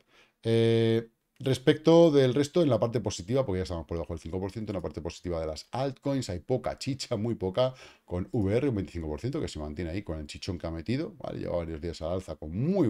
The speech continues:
muy, muy buen volumen. N S Coti, cuidado con Coti, ¿vale? Muy, muy bien. Mira cómo se ha venido a apoyar en toda esta línea que tenía. Ya la ha pasado y se hizo pullback a ella.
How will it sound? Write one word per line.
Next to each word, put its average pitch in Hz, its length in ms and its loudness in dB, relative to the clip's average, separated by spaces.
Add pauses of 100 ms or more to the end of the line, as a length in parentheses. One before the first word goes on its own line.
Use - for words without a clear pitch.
(120)
muy, 156 260 0
muy 104 220 0
buen 87 180 -4
volumen. 139 460 0 (480)
N 107 320 4
S - 260 -6
Coti, 165 600 -2 (300)
cuidado 82 640 -2
con 78 200 -8
Coti, 71 600 -8 (420)
¿vale? 120 360 -6 (200)
Muy, 104 360 -2
muy 90 200 -2
bien. 113 320 -2 (400)
Mira 95 260 -8
cómo 82 160 -8
se 92 80 -8
ha 85 40 -2
venido 85 200 -4
a 80 40 -6
apoyar 82 300 -6
en 78 120 -10
toda 82 120 -8
esta - 180 -10
línea 78 200 -10
que 76 80 -10
tenía. 135 560 -6 (280)
Ya 87 140 -6
la 85 100 -2
ha 80 60 -8
pasado 85 300 -8
y 80 40 -8
se 92 140 -12
hizo 85 160 -10
pullback 76 360 -8
a 98 140 -4
ella. 123 440 -2